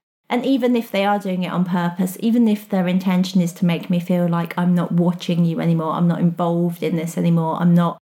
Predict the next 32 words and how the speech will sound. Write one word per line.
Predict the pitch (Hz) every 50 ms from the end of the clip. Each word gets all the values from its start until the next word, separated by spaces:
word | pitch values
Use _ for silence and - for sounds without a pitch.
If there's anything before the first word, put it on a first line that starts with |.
| _ _ _
I'm | 202 214
not | 214 208
gonna | - 220 226 214
celebrate | - - - 208 185 190 196 170 170 170 156 - -
you | - 165 160
in | 156 156 160
any | 156 160 160
way, | 151 156 156 156 196 254 - - _ _ _ _ _ _ _ _ _ _
does | 226 220 226 214 -
it | 233 214 - - - _ _ _ _ _ _ _ _ _ _ _ _
change | - - 233 220 208 185 175 175 175 170 - - - - - _ _ _ _ _
anything | - 196 196 202 196 - 185 180 180 -
in | 175 175
your | 170 170 170 165
life? | 170 175 160 147 151 170 - _
Does | 185 180 185
it | 214 - - _
matter, | 202 180 175 170 170 - - 196 185 190 208 202 -
or | 190 180 185
are | 185
you | 180 175 175 170
giving | 170 - 180 185 202 196 196
it | 190 185 -
meaning | 170 175 175 175 175 170 170 170 165 165
and | - - 170 170
matter | 170 170 170 170 - - 185 185 185 185 185 185
for | - 185
you | 170 165 170 170
to | 165 -
feed | 175 - - 190 180 175 170 165
into | 165 156 170 170 - 180
something? | 170 - 180 160 - 170 - - - 190 -